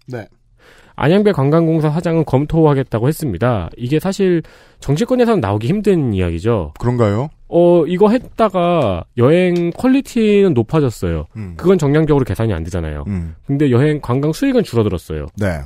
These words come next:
Speaker 2: 그건 정량적으로 계산이 되잖아요.
Speaker 1: 그렇죠.
Speaker 2: 그럼 욕을 먹죠.
Speaker 1: 네.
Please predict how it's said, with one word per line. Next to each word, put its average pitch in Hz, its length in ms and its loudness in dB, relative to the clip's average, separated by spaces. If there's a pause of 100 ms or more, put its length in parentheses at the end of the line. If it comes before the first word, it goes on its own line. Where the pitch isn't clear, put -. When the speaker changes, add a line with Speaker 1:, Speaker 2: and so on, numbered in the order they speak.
Speaker 2:
그건 202 220 0
정량적으로 139 400 2
계산이 104 260 -2
되잖아요. 76 480 -6
Speaker 1:
그렇죠. 85 480 -10
Speaker 2:
그럼 147 160 0
욕을 165 220 6
먹죠. 87 420 -4 (120)
Speaker 1:
네. 82 260 -6